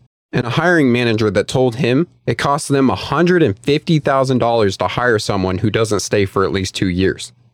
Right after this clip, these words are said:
See, you can't just calculate the employee's salary, which is an obvious cost, but you also have to add the cost of their benefits, training and development programs,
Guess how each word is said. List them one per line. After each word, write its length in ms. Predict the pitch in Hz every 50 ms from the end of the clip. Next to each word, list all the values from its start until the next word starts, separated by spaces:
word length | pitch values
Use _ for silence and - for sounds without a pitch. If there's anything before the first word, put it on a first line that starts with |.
| _ _ _ _ - -
See, 180 | - - - 143
you 140 | 143 143 139
can't 320 | - - 180 185 - -
just 180 | - 151 - -
calculate 580 | - 135 143 139 - 135 131 123 120 110 101
the 80 | - 113
employee's 500 | 107 101 - - 131 127 120 117 110 -
salary, 580 | - - 113 117 117 107 90 85 95 95 104 - _ _ _
which 180 | - 113 - 120
is 120 | 113 110
an 120 | 120 113
obvious 480 | - - 117 127 131 123 107 98 92 -
cost, 420 | - - 92 85 78 113 - - - _ _ _ _ _ _ _ _ _ _ _
but 120 | 113 117
you 100 | 120 120
also 280 | 139 180 - - 170 147
have 220 | 147 143 127 -
to 100 | - 117
add 220 | 82 101 120 113
the 80 | 104 110
cost 340 | - - 120 113 113 - -
of 120 | 101 95
their 100 | 107 82
benefits, 640 | 87 - 113 120 123 123 - 127 113 113 - - - - _ _ _ _
training 380 | - - 139 135 139 147 143 139
and 80 | 123
development 540 | 104 104 90 104 113 131 127 104 107 117 -
programs, 640 | - 135 131 127 120 123 127 123 123 127 127 - -